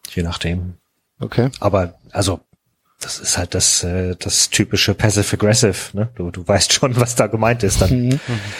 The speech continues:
Speaker 1: Also, es gab auch, äh, Geschichten von Leuten, die, weiß ich nicht, ähm, abends nach Hause kamen und gesagt haben, da wäre jemand bei ihnen in der Wohnung gewesen, hätte eindeutige Zeichen hinterlassen, dass er in der Wohnung war.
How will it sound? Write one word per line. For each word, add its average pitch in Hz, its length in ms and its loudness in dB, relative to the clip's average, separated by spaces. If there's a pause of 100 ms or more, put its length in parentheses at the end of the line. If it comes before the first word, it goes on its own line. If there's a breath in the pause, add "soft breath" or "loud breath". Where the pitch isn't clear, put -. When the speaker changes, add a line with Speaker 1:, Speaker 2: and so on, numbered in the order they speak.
(520 loud breath)
Speaker 1:
Also, 90 320 -4 (100)
es - 140 -6
gab 98 240 0
auch, - 320 0
äh, 92 460 4 (580 loud breath)
Geschichten 110 500 2
von 104 200 0
Leuten, 104 400 2
die, 98 480 2
weiß 107 160 2
ich 104 120 -2
nicht, - 540 -4
ähm, 95 300 -4
abends 98 360 0
nach 104 100 2
Hause 104 220 4
kamen 104 340 2
und 98 100 -4
gesagt 98 360 -2
haben, 98 220 -2
da 92 220 2
wäre 98 100 4
jemand 98 640 -2
bei 101 60 2
ihnen 98 120 2
in 95 60 0
der 98 100 4
Wohnung 113 200 4
gewesen, 104 380 4
hätte 95 200 2
eindeutige 104 400 2
Zeichen 110 300 2
hinterlassen, 98 420 4
dass 95 120 4
er 101 100 6
in 98 60 2
der 101 80 2
Wohnung 98 260 4
war. 90 220 2